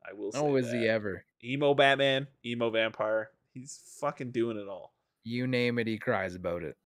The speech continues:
Speaker 1: Yeah, I heard he cried in The
Speaker 2: There you go.
Speaker 1: Lighthouse too. So I mean, he's just that guy. He's crying in all of his movies,
Speaker 2: <laughs>
Speaker 1: man. He's, he's
Speaker 2: He's
Speaker 1: got,
Speaker 2: a
Speaker 1: he's
Speaker 2: true
Speaker 1: got his
Speaker 2: crybaby.
Speaker 1: wheelhouse. He's
Speaker 2: Harry
Speaker 1: got it.
Speaker 2: Potter also crying.
Speaker 1: <laughs>
Speaker 2: Jesus.
Speaker 1: He did
Speaker 2: Cedric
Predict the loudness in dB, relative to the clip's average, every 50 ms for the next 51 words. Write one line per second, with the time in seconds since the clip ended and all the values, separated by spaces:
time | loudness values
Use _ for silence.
0 | -20 _ -4 0 0 2 2 4 4 4 4 4 2 2 4 6 6 6 6 4
1 | 2 4 6 6 6 6 4 2 2 2 0 -2 -2 -2 -2 0 0 0 -2 -4
2 | -6 -6 -6 -6 -6 -6 -8 -8 -4 -2 -2 -2 -2 -2 -2 -2 2 4 4 4
3 | 4 2 2 2 2 2 2 0 -2 -4 -4 -4 -8 -6 -4 -2 0 0 0 0
4 | -2 -6 -8 -6 -4 -4 -2 -2 -4 -4 -6 -6 -4 -6 -6 -4 -4 -4 -6 -4
5 | -4 -2 -2 0 -2 -4 -6 _ _ _ _ _ _ _ _ _ _ _ _ _
6 | _ -6 -4 -4 -2 0 -2 -2 -2 -2 -4 -4 -4 -6 -8 -10 -6 0 2 2
7 | 2 2 0 0 -2 -4 -4 -2 0 2 2 2 2 2 4 4 4 4 4 2
8 | -2 -4 -8 -10 -12 -12 -14 -18 _ _ -20 -20 -20 _ -18 -10 0 6 6 8
9 | 8 6 4 0 -2 2 6 8 8 8 8 8 8 8 8 4 2 -4 0 2
10 | 2 2 0 0 -2 -2 -2 -2 -2 -2 -2 0 0 -2 -2 -2 -2 -4 -4 -6
11 | -2 2 4 4 4 4 2 -2 -2 -2 -4 -6 -6 -6 _ _ -20 -20 _ -20
12 | -20 _ _ _ -20 -20 -20 _ _ _ _ -6 -6 -4 0 0 -2 0 6 8
13 | 8 6 6 2 -6 -6 -6